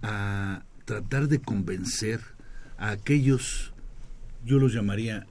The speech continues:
que ni son republicanos ni son demócratas, sino están buscando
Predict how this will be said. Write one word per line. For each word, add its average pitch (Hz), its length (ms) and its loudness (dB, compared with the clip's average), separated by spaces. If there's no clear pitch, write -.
que 107 140 -6
ni 117 240 0
son 156 260 4
republicanos 131 800 4
ni 117 80 2
son 110 220 -2
demócratas, - 720 -4
sino 113 200 -2
están 139 240 4
buscando 135 640 4